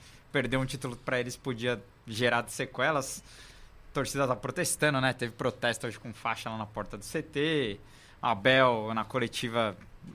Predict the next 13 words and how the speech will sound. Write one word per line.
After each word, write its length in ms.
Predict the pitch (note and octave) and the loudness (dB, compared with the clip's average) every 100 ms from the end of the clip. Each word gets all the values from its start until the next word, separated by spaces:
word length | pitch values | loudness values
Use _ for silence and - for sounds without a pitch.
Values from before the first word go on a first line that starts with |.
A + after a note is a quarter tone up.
| - - - | -18 -20 -10
domingo, 560 | A#2 A#2 A#2 A#2+ A2+ G2+ - - - - - - - - - - - - - - - - - - - | -4 -2 0 0 -2 -8 -14 -20 -20 -20 -20 -20 -14 -12 -12 -18 -20 -20 -20 -20 -20 -20 -20 -20 -6
falou 300 | - C#3 D3 | 0 2 6
umas 200 | D3+ D#3+ | 4 6
merda, 460 | F#3+ G3+ G3+ D3 | 8 10 10 8
pediu 280 | C3+ C3 D#3 | 2 2 0
desculpa 500 | D3+ - F3 F3+ D#3 | 0 0 2 4 4
já, 280 | B2+ D#3 F#3+ | 6 8 8
mas 160 | E3 | 6
enfim, 240 | F#3+ - C#3+ | 0 0 2
tá 100 | D#3 | 2
um 60 | |
clima 300 | F3+ F3+ A3+ | 2 0 2
meio 460 | A#3+ A#3+ D4+ C#4+ | 2 4 4 4